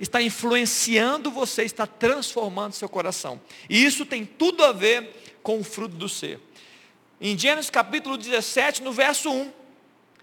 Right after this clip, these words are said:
Deus chega para Abraão e faz um convite a Abraão.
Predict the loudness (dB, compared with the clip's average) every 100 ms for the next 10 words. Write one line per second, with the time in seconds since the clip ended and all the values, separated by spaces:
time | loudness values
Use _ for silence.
0 | _ _ 2 4 6 6 6 6 2 2
1 | 2 4 4 4 2 2 2 0 -2 -2
2 | 2 2 2 2 2 2 2 -2